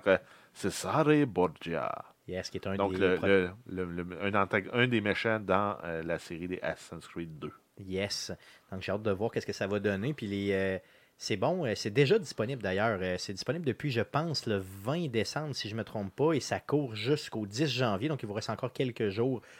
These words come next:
Speaker 2: pour essayer ces
Speaker 1: Et
Speaker 2: modes-là.
Speaker 1: pour ceux, en fait, avant les fêtes, là, qui ont, qui avaient téléchargé For Honor gratuitement avec les, euh, Games with Gold, vous allez, vous avez accès à cet événement-là.
Speaker 2: Yes, donc allez le jouer, euh,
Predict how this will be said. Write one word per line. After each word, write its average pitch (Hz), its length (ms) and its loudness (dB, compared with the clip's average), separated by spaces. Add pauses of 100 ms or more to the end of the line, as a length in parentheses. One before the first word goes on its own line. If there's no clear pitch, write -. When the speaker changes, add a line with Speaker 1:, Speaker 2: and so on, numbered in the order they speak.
(200)
Speaker 2:
pour 120 220 0
essayer 117 400 0
ces - 140 0
Speaker 1:
Et 104 40 0
Speaker 2:
modes-là. 120 360 6
Speaker 1:
pour 120 180 4
ceux, 143 300 4
en 104 80 6
fait, 131 220 4
avant 101 180 4
les 104 140 0
fêtes, 117 280 2
là, 104 120 -6
qui - 120 -8
ont, 92 200 -6
qui 95 100 -10
avaient 90 120 0
téléchargé 104 560 -2
For 110 180 0
Honor 95 400 4
gratuitement 98 840 -2
avec 85 300 -4
les, 87 240 -2
euh, 73 580 -6 (760)
Games 101 280 -4
with 87 140 -4
Gold, 95 500 0 (260)
vous 80 200 -12
allez, 82 380 -2
vous 85 160 -6
avez 98 120 0
accès 101 240 -2
à 104 60 -2
cet - 180 -14
événement-là. 80 460 -12 (360)
Speaker 2:
Yes, 127 320 0 (160)
donc - 160 -14
allez 85 140 -4
le 85 80 -6
jouer, 92 380 -6
euh, 92 100 -4